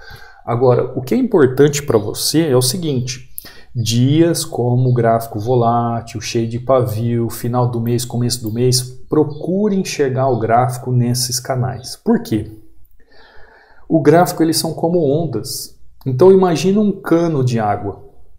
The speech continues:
Um canal é como um cano de água. O cano tá aqui. Como é que a água vai se comportar dentro do cano? Ela vai fazer movimentos dentro do cano, porque ela tem o quê? Um limite de movimento.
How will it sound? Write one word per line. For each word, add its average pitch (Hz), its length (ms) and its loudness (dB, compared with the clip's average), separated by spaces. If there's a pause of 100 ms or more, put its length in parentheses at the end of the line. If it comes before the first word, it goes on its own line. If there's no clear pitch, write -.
(240)
Um 151 120 0
canal 127 800 0 (680)
é 165 80 -4
como 185 300 2
um 190 80 -2
cano 196 300 2
de 190 100 -2
água. 107 440 -4
O 147 160 -6
cano 185 300 2
tá 220 140 -2
aqui. 220 440 -4 (800)
Como 277 200 2
é 269 80 2
que 269 120 -4
a 190 100 4
água 143 300 4
vai 139 220 4
se - 180 0
comportar 127 640 0
dentro 113 260 -4
do 113 140 -4
cano? 107 360 -8
Ela 123 200 0
vai 120 240 0
fazer 127 360 0
movimentos 160 720 -4
dentro 254 480 -6
do 320 120 -4
cano, 240 400 -2
porque 151 240 -2
ela 156 220 4
tem 175 180 -4
o 175 100 -6
quê? 127 380 -4
Um 160 160 -4
limite 160 600 -2
de 127 100 0
movimento. 123 640 0